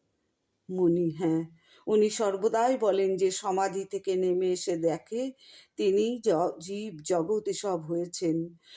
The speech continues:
ঈশ্বরকুটির এই অবস্থা হতে পারে। উনি বলেন জীবকোটি সমাধি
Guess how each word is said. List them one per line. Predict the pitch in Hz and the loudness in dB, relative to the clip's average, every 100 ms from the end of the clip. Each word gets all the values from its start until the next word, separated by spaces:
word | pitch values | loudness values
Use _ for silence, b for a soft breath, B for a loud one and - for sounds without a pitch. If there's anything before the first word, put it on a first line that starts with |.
| B - | B -4
ঈশ্বরকুটির | 254 - - 311 302 302 294 294 214 | -4 -2 2 2 2 0 2 4 6
এই | 226 233 | 4 4
অবস্থা | 233 233 - 247 240 | 2 0 -2 -2 -2
হতে | 185 - 214 | -2 -2 0
পারে। | 180 165 170 160 B B B | 0 -2 -4 -6 B B B
উনি | 202 226 220 | -2 0 0
বলেন | 214 214 220 196 | 0 0 -2 -4
জীবকোটি | - 226 185 - 220 214 214 196 - b - | -8 -10 -10 -2 -2 -2 -8 -10 -16 b -12
সমাধি | - - 202 202 214 214 - 214 196 | -10 -4 -2 0 -2 -4 -8 -10 -10